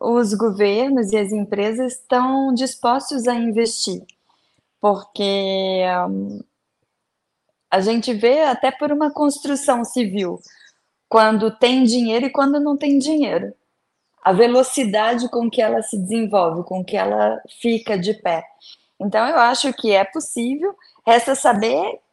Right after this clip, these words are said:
quanto custa colocar de pé uma nova rede. É uma ótima ideia aproveitar esse excedente de energia,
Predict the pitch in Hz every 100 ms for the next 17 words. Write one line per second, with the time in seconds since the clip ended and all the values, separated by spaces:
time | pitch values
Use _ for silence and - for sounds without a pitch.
0 | _ _ _ - 294 453 - 453 - 240
1 | 214 - 196 208 _ _ _ _ _ _
2 | - 220 208 208 220 226 208 220 208 214
3 | 220 214 202 202 202 196 190 170 160 175
4 | _ _ - 196 196 214 330 403 392 269
5 | 202 220 320 277 214 214 208 202 196 185
6 | 185 190 208 254 - - - - _ -
7 | 196 208 - 226 247 - 269 196 208 214
8 | 269 302 - 320 226 233 214 202 196 196
9 | 170 185 196 240 302